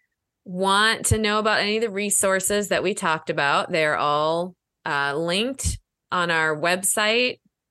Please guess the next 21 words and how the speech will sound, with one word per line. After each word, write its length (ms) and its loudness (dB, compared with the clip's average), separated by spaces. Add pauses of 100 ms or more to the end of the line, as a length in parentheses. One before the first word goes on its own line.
(100)
W 320 -2
W 360 -2
W 440 -2
dot 300 -2
inside 680 -2
photo 400 0
organizing 920 -2
dot 240 -2
com. 520 -2
We 140 0
will 160 0
put 340 -4
all 160 0
the 280 0
software 760 2 (540)
that 120 0
we 120 0
talked 320 0
about 320 0
today, 880 0
uh, 480 0